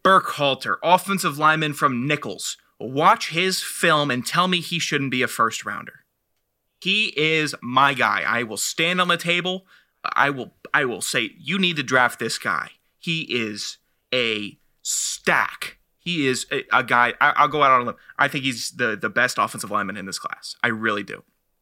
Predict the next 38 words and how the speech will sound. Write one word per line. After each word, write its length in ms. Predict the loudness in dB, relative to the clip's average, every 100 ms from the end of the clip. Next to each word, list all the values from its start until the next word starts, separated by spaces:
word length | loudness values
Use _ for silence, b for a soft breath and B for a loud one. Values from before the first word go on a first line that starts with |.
| _ _ -20 -14
He 300 | -6 -2 -2
is 320 | -2 -4 -8 b b _
the 80 | 0
guy 220 | 2 4
I'm 120 | 0
putting 220 | 0 -2
all 160 | 0 2
my 120 | 2
chips 340 | 0 -2 0 0
on 140 | 0
the 80 | -2
table 200 | -6 -6
for. 360 | -6 0 0 b b b
He 460 | -6 -2 -2 0 0
is 180 | 0 -4 _ _
the, 260 | -8 -8 -12 _ _ -12
uh, 100 | -12 -12 _ _ _ _ -12
I, 80 | -12 _ _ _ b b b _ _ _ _ _ -8 -2
aside 400 | 0 4 4 2
from 120 | 0
Trey 200 | 2 4
Lance, 440 | 4 0 -2 -8 -12 _
I 80 | 0
think 180 | 0 0
he's 140 | -2
the 80 | 2
most 220 | 2 2
polished, 540 | 4 4 4 2 -4 _ _ _ _ _
uh, 200 | 0 2
college 300 | 4 4 4
football 200 | 0 -4
player 180 | 0 2
in 100 | 2
the 80 | -2
F 80 | -4
C 100 | -4
S 120 | -4
level 220 | -8